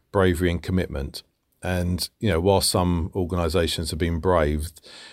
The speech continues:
to get the commitment from the different stakeholders in Slater and Gordon, Alison and Lucy and team have done a brilliant job because the quality, it's not just the fact that it's being promoted across social media, it's the quality of the promotion. You know, the trailer videos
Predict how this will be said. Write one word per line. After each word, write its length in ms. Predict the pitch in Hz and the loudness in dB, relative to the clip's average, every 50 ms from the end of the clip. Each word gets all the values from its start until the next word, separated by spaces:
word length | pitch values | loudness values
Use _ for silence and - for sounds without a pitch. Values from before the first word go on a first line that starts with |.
| - _ - | -20 _ -8
to 100 | - 110 | -6 -2
get 240 | 95 117 135 - - | 0 2 2 2 0
the 60 | 117 | -4
commitment 760 | 117 - - 110 110 113 - - 80 76 78 87 90 - - | -4 0 2 4 4 4 2 0 -2 -2 -2 -4 -4 -8 -8
from 480 | - - 90 87 90 90 85 87 98 - - | -4 -2 0 0 0 0 -2 -4 -6 -10 -10
the 60 | 87 | -6
different 360 | 82 - - - 95 90 - | -4 -4 -2 -2 -2 -4 -2
stakeholders 600 | - - 87 87 87 - - 85 82 82 82 78 | 0 0 0 0 0 0 -2 -2 -2 -2 -2 -2
in 60 | 80 | -2
Slater 380 | 78 - - 90 85 80 - 87 | -2 0 0 0 0 0 -2 -4
and 80 | 85 | -2
Gordon, 300 | 82 90 85 82 80 78 | -2 0 0 0 0 0
Alison 360 | 85 85 85 80 - - 82 82 | 0 0 0 -2 -2 -2 -2 -2
and 80 | 82 | -2
Lucy 280 | 85 85 80 - - 85 | -2 -2 -2 -2 -2 -4
and 120 | 80 78 | -4 -4
team 140 | - 90 85 | -4 -4 -4
have 100 | 82 78 | -4 -2
done 140 | 78 87 80 | -2 -2 -2
a 60 | 78 | -2
brilliant 340 | 76 90 90 85 87 85 78 | -2 0 0 0 -2 -2 -2
job 200 | - 107 90 76 | 0 0 0 0
because 420 | - 80 - 101 87 87 - - - - - | -2 -4 -2 -2 0 0 -2 -4 -6 -10 -16
the 80 | - | -16
quality, 800 | - - - - - 131 127 117 110 104 - - - 71 71 - | -14 -14 -14 -4 0 2 4 4 4 2 -2 -4 -4 -4 -4 -4
it's 140 | - - - | -4 -2 0
not 140 | 135 123 | 0 0
just 140 | 113 113 - | 0 -2 -2
the 80 | - 107 | -4 -2
fact 220 | - 110 101 80 | 2 2 2 2
that 60 | 76 | 2
it's 100 | 90 85 | -2 -4
being 180 | - - 95 90 | -2 -2 -4 -2
promoted 600 | 80 98 98 98 95 92 90 - 71 69 - - _ _ _ - | -2 0 0 2 2 0 0 -2 -4 -6 -6 -8 _ _ _ -18
across 300 | - - - 87 78 - | -12 -8 -6 -4 -2 0
social 300 | - 82 78 - - 78 | 0 0 -2 -2 -4 -4
media, 120 | 78 69 | -4 -2
it's 100 | 71 73 | -2 -4
the 80 | - - | -6 -8
quality 600 | - - - - - 113 113 104 95 - - 85 | -8 -10 -12 -2 0 2 4 4 2 0 -2 -6
of 100 | 78 76 | -6 -6
the 60 | 80 | -8
promotion. 580 | 76 - 87 80 73 73 - - 80 73 71 - _ - - - - - - - - | -10 -8 -6 -4 -4 -4 -4 -4 -4 -4 -6 -8 _ -18 -20 -20 -18 -18 -14 -4 -2
You 80 | 95 | 0
know, 60 | 90 | 0
the 100 | 80 92 | 0 0
trailer 420 | 80 - - 131 120 120 110 107 98 | -2 0 2 4 4 4 4 2 2
videos 640 | 90 107 95 95 80 73 71 73 76 80 85 - - | 2 2 0 0 0 0 -2 -2 -4 -4 -4 -6 -6